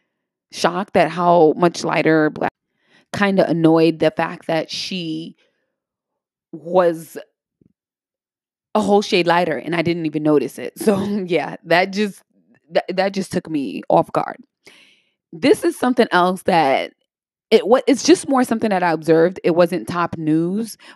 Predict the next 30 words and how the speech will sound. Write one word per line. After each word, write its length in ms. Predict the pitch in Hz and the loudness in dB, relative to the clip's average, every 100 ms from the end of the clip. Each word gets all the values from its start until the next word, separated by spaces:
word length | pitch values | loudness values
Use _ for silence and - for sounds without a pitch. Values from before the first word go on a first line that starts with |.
| - | -4
Well, 80 | - | 0
I 80 | 262 | 2
mean, 160 | 269 | 2
I 120 | 220 | 0
guess 340 | 185 151 - - | -2 -4 -6 -10
if 120 | - - | -8 -8
you 120 | 175 | -6
care, 360 | 214 175 170 | -2 0 0
but 440 | 180 - 160 151 - | -2 -2 -2 -2 -4
this 120 | 185 | -4
kind 200 | - 185 | -2 -2
of 80 | 175 | 2
falls 240 | 180 170 | 2 2
into 180 | 165 170 | 2 0
the 100 | 160 | 0
same 280 | - 160 165 | -2 -6 -4
lines 360 | 156 151 165 | -4 -4 -4
of 140 | 165 151 | -6 -6
the 80 | 151 | -8
China, 640 | - 165 156 156 156 151 - | -6 -4 -4 -4 -6 -6 -10
because 480 | 160 160 156 147 | -10 -8 -6 -8
I'm 120 | 147 156 | -10 -12
switching 360 | - - 196 | -12 -10 -4
on 160 | 175 180 | -4 0
over 180 | 180 180 | 0 -2
into 180 | 185 | -6
Kardashian, 760 | 190 180 175 190 240 - 147 151 | -4 -4 -2 -4 -6 -4 -2 0
which 180 | 165 - | -2 -2
I 60 | - | -6
don't 420 | 185 214 233 | -2 -2 -2